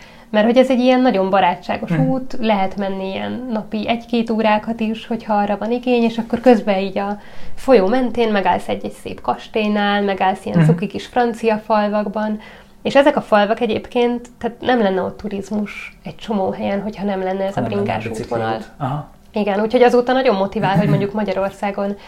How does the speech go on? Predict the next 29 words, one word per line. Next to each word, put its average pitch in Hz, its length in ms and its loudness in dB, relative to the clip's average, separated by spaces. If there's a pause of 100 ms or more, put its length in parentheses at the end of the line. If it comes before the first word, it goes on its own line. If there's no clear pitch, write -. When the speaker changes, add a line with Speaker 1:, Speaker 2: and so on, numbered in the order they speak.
(200)
Speaker 1:
hogy 214 180 -4
lehetne 190 300 -2
fejleszteni 208 580 -4
dolgokat 202 400 -4
az 208 100 -4
Eurovelo 202 480 0
mentén, 208 420 -4
vagy 196 120 -4
több 208 200 -6
bringás 202 440 -4
utat 208 260 -8
csinálni, 226 440 -6 (400)
mert 190 200 -4
most, 233 240 -2
ahol 208 200 0
az 190 140 0
Eurovelo 196 680 -2 (100)
nálunk 196 460 -4
átmegy, 269 760 -4
az, 196 320 -4
ö, 208 60 -2 (640)
hát - 200 -14
így 285 160 -4
természetileg 214 760 0
így 214 160 -8 (440)
mondjuk 202 300 -6
szép 208 420 -4
lehet, 247 440 -2
Speaker 2:
Mhm. 139 140 0